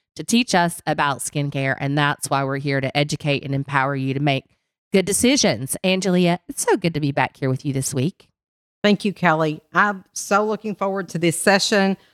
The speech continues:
Speaker 2: on clean beauty. It's such a controversial area, and I've just been so blessed myself to work along some,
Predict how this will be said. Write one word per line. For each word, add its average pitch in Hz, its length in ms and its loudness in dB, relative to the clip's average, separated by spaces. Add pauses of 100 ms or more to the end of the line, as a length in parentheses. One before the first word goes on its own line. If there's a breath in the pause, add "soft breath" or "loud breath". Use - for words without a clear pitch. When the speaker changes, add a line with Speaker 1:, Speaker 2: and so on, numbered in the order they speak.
(100)
Speaker 2:
on 170 160 4
clean 196 320 0
beauty. 180 460 0
It's 165 160 0
such - 240 2
a 196 60 -4
controversial 180 840 0
area, 180 600 2 (260 soft breath)
and 175 140 2
I've 202 160 2
just 240 200 -6
been 226 160 -2
so 202 240 0
blessed 175 600 0
myself 175 460 0
to 156 260 2 (240 soft breath)
work 233 180 2
along 208 260 2
some, 202 240 -2